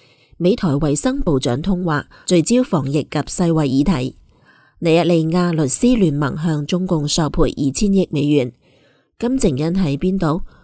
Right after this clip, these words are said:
川普講，知道，但而家唔能夠講。川普宣布一項藍圖，俄羅斯國防部二千人染疫。英國失去四百萬個工作職位。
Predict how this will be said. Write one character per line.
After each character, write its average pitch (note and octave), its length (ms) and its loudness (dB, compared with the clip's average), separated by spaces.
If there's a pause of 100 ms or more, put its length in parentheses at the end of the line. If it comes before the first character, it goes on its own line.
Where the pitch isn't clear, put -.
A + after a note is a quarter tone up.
川 F#3+ 240 -2
普 F#3 200 0
講， E3 300 -4 (260)
知 C4 220 0
道， D3+ 240 2
但 D3+ 260 -2
而 C#3+ 120 -2
家 F3+ 180 -2
唔 D#3+ 140 -6
能 C3+ 140 -6
夠 D3+ 140 -2
講。 D#3+ 320 -4 (800)
川 F3+ 220 2
普 D#3 240 -2
宣 A#3+ 240 -2
布 F3 160 0
一 C#3+ 60 0
項 D#3+ 320 -2
藍 D3 240 -4
圖， F3 260 2 (460)
俄 E3+ 140 0
羅 D#3+ 140 2
斯 C#4 220 4
國 E3+ 180 2
防 C#3+ 320 -4
部 D3+ 100 0 (200)
二 D3 180 0
千 A#3 280 -2
人 D3+ 160 -2
染 - 60 -6 (200)
疫。 D3+ 180 0 (800)
英 A3 180 4
國 E3 220 0
失 A3 180 -4
去 D#3+ 280 -2
四 D#3 320 -2
百 D#3 160 -2
萬 D3+ 200 -6
個 D3+ 140 -4
工 E3+ 240 -4
作 D#3+ 160 -4
職 D3+ 220 -4
位。 D3 280 0